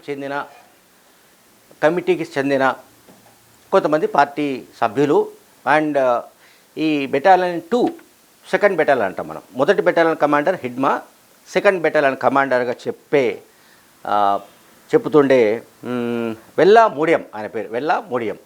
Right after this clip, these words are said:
వెల్లా మూడియం చనిపోయాడు ఆ ఎన్కౌంటర్లో. మొత్తం పద్దెనిమిది మంది మావోయిస్టులు చనిపోయారు. ఇందులో పద్దెనిమిది మంది మావోయిస్టులు, ముగ్గురు డిఆర్జీ జవాన్లు, అంటే డిస్ట్రిక్ట్ రిజర్వ్ గార్డ్స్ అంటాం.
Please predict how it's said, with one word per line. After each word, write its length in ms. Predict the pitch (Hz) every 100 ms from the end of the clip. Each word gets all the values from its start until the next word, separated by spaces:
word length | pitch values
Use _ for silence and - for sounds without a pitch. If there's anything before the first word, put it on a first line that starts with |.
| _ _ _ _ - - - - -
వెల్లా 220 | 175 220
మూడియం 540 | 185 170 202 185 139 135 _ _ 196
చనిపోయాడు 460 | 202 131 92 - 123
ఆ 40 |
ఎన్కౌంటర్లో. 440 | 123 117 - 87 - -
మొత్తం 220 | 160 262 -
పద్దెనిమిది 360 | 165 202 180
మంది 120 | 165 151
మావోయిస్టులు 400 | 139 139 214 135
చనిపోయారు. 280 | 110 90 - _ _ _ _ _ _ _ _ _ - - - - - _ _ _ _ _ _ -
ఇందులో 220 | 233 269
పద్దెనిమిది 380 | 214 190 208 214
మంది 360 | 214 220 202 -
మావోయిస్టులు, 480 | 151 165 170 - 277
ముగ్గురు 640 | 208 156 185 156 131 113 101 - _ _ _ 139
డిఆర్జీ 420 | 196 190 165 143
జవాన్లు, 420 | 127 107 92 82
అంటే 460 | - _ _ 214 247
డిస్ట్రిక్ట్ 380 | 165 165 175
రిజర్వ్ 240 | 139 139 113
గార్డ్స్ 280 | 127 127 113
అంటాం. 220 | -